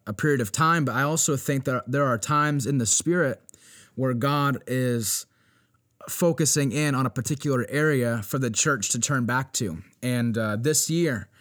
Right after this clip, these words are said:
is a year of prayer. I know that in my spirit. I know that for a fact. And, um, I can just testify from my own church that we've just begun our second twenty-one day of the fast, uh, of fasting and prayer,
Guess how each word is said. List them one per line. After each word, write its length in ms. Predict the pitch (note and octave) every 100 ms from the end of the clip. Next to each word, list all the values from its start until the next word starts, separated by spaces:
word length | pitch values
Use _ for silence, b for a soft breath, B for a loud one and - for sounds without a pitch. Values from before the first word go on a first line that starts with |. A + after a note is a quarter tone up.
| B B B B B
is 160 | C#3+ C#3
a 60 | C#3
year 200 | D3 C3+
of 140 | -
prayer. 440 | - C#3+ A#2 F#2 -
I 160 | A#2+
know 240 | C3 C#3 C#3+
that 180 | C3+ B2
in 80 |
my 140 | C3 A#2
spirit. 460 | - - C#3+ A#2+
I 80 | G#2
know 260 | A#2 B2+ C#3
that 300 | B2+ A2+ - _ B B
for 240 | - - C3
a 60 |
fact. 460 | G#2 C#3+ C3+ A2+ -
And, 280 | A#2 A2 G#2+
um, 280 | G#2 G2 F#2 _ _ _ _ _ - - -
I 80 | C3+
can 160 | D3
just 200 | C3+ B2+
testify 540 | - C#3 - C3 C3 C3
from 180 | C3 B2+
my 120 | A#2+
own 240 | C3 C#3
church 520 | C3+ D3 D3 - - - B B B B B
that 240 | B2+ A2+
we've 360 | B2 C#3 B2+ G#2+
just 260 | C3+ -
begun 320 | B2+ A#2 B2+
our 220 | C3 A#2 G#2+
second 500 | - C#3+ C#3 C#3 -
twenty-one 480 | C#3+ C#3 C3 C3
day 240 | B2 B2+ B2+
of 140 | A2+
the 40 | G2
fast, 720 | - B2 B2 A#2+ - - - b b b b b b b
uh, 160 | A#2 A#2
of 140 | A#2+ A2+
fasting 420 | C3+ C3 B2+ A#2
and 100 | A2
prayer, 480 | - D#3 E3+ C3+